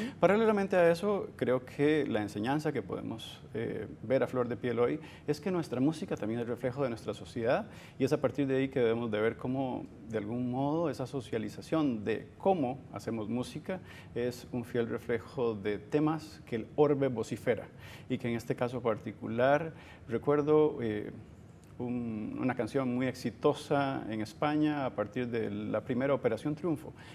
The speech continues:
decía: "A tu lado mi música es tu voz". Cada vez que usted vea en pantalla o le acompañe el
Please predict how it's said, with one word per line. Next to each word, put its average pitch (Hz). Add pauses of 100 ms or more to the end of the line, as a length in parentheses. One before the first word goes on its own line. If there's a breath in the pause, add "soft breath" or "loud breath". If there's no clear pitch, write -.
(120 loud breath)
decía: 160
"A 135
tu 123
lado 143
mi 123
música 123
es -
tu 123
voz". - (540 loud breath)
Cada 139
vez 127
que 123
usted 127
vea 110
en 104
pantalla 143 (100)
o 110
le 110
acompañe 139
el 117